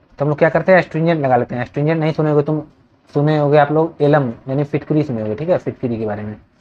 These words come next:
ये एक example है astringent का, जो कि क्या करता है, आपके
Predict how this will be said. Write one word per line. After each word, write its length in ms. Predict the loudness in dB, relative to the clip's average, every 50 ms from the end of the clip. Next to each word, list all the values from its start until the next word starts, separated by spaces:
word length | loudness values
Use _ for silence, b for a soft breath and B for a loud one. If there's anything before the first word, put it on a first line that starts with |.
| _ _ -4
ये 200 | 0 0 2 2
एक 220 | 2 0 -2 -2 -2
example 500 | -2 0 2 2 2 2 2 2 4 4
है 60 | 2
astringent 460 | 2 0 -4 -4 -4 -4 -8 -8 -6
का, 100 | -6 -6
जो 160 | -4 -2 -4
कि 120 | -2 -2 0
क्या 140 | 0 0
करता 280 | 0 0 -2 -2 -2 0
है, 180 | 0 -2 -2 -6 _ _ _ _ _ _ _ _ _ _ _ -4
आपके 600 | -2 -2 -2 -4 -4 0 0 0 0 -2 -6 _